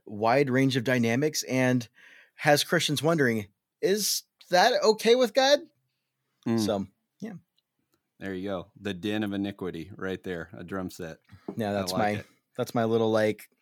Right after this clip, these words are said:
Speaker 1: slightly angsty Christian, knowing that the
Speaker 2: <laughs>
Speaker 1: conservatives don't like me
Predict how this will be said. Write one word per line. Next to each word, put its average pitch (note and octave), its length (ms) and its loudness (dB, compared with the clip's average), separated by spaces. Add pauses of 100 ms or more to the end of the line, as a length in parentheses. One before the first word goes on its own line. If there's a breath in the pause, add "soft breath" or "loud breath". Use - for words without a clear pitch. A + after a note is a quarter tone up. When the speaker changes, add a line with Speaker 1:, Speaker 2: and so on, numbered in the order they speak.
(400 soft breath)
Speaker 1:
slightly A2 600 0
angsty G2 340 -6
Christian, G2+ 540 -4 (500 soft breath)
knowing G#2 240 -2
that G2+ 160 -2
the G3 120 -2
Speaker 2:
<laughs> - 0 -
Speaker 1:
conservatives G#2 580 -4
don't G#2+ 160 -4
like G2+ 200 -6
me G#2+ 120 -4